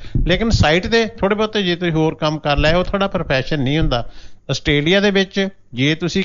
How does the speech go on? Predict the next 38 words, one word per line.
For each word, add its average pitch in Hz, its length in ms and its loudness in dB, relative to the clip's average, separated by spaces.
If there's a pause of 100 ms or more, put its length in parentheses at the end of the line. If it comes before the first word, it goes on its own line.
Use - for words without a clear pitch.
ਕਿਸੇ 175 440 0 (1200)
ਇਲਾਕੇ 139 340 2
ਵਿੱਚ 160 260 0
ਲੋਕਲ 160 500 4
ਕਹਾਣਾ 160 380 2
ਹੈ 135 120 4
ਨਾ, 180 120 2
ਲੋਕਲ 175 440 2
ਆ 175 120 4
ਤੁਸੀਂ, 151 340 0 (220)
ਤਾਂ 151 100 0
ਤੁਹਾਨੂੰ 151 300 0
ਪੰਜਾਹ 156 520 2
ਸਾਲ 151 360 0
ਉੱਥੇ 151 400 0
ਰਹਿਣਾ 143 260 2
ਪੈਂਦਾ, 143 320 0
ਤਾਂ 151 300 0
ਤੁਹਾਨੂੰ 147 280 0
ਲੋਕਲ 143 440 0
ਦੀ 165 340 0 (340)
ਜਿਹੜੀ 156 400 2
ਆਈਡੈਂਟੀਫਿਕੇਸ਼ਨ 139 760 -2
ਮਿਲਦੀ 117 300 -2
ਹੈ, 165 60 0
ਤੁਸੀਂ 160 200 -2
ਲੋਕਲ 135 380 0
ਆ 135 120 2
ਉੱਥੋਂ। 107 300 -4 (460)
ਇੱਦਾਂ 165 240 2
ਹੀ 226 60 2
ਪ੍ਰੋਫੈਸ਼ਨ 170 560 2
ਜਿਹੜਾ 185 220 2
ਆਸਟ੍ਰੇਲੀਆ 151 460 0
ਦੇ 156 140 0
ਵਿੱਚ, 143 140 -4 (100)
ਜੇ 143 260 -2
ਤੁਸੀਂ 170 380 -2